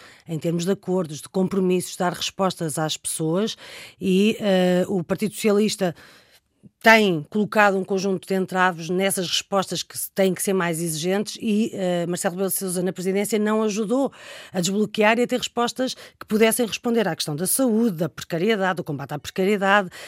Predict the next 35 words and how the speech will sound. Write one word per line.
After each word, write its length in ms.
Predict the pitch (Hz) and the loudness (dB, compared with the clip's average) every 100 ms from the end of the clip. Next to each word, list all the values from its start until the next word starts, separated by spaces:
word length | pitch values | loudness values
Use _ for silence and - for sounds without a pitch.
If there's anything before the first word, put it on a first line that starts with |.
| - - | -18 -4
etcétera. 720 | 175 - 196 196 208 233 240 | -2 0 4 4 6 2 2
Eh, 160 | - 180 | -4 -6
pelo 200 | - 208 | -4 0
contrário, 720 | 233 226 220 247 240 175 156 | 2 2 2 2 2 -2 -4
eh, 340 | 180 170 165 185 | -4 -4 -4 -6
acabou 440 | 180 185 202 233 | -2 -2 0 -2
por 300 | - - 226 | -2 -8 -6
ser 240 | - 240 226 | -2 -2 0
um 40 | |
estabilizador 720 | 214 277 247 262 220 226 226 | -2 -2 -2 -2 -2 -2 -2
desses 220 | 214 233 | -2 -6
bloqueios 480 | 202 220 233 190 156 | -6 -8 -4 -4 -4
e, 60 | 156 | -6
desse 200 | 160 - | -8 -8
ponto 240 | 170 165 | -8 -10
de 80 | - | -8
vista, 480 | 165 175 - 190 196 - - - - | -8 -8 -4 -4 -4 -8 -20 -20 -8
eh, 340 | 185 - 175 | -8 -4 -4
é 60 | 156 | -2
obviamente 640 | 151 151 170 170 185 208 | -2 -4 -4 -2 -4 -6
o 40 | |
resultado, 880 | 185 160 170 170 185 175 170 185 214 - - _ | -8 -8 -10 -8 0 0 0 -4 -8 -10 -20 _
eh, 160 | 180 165 | -6 -4
de 120 | 170 | -2
uma 140 | 165 | -4
conjugação 800 | 160 170 160 185 170 170 202 254 143 | -4 -8 -6 -4 -2 0 0 -2 -10
entre 320 | 147 143 147 | -12 -10 -12
o 40 | |
governo 520 | 151 160 160 180 233 | -10 -6 -4 -2 -2
e 80 | 208 | -4
a 60 | 151 | -6
presidência 500 | 160 156 156 160 165 | -8 -8 -6 -6 -8
da 100 | 165 | -4
República. 640 | 208 226 202 180 160 147 | -6 -4 -6 -6 -8 -12
Eu 400 | 175 180 185 220 | -6 -2 0 -2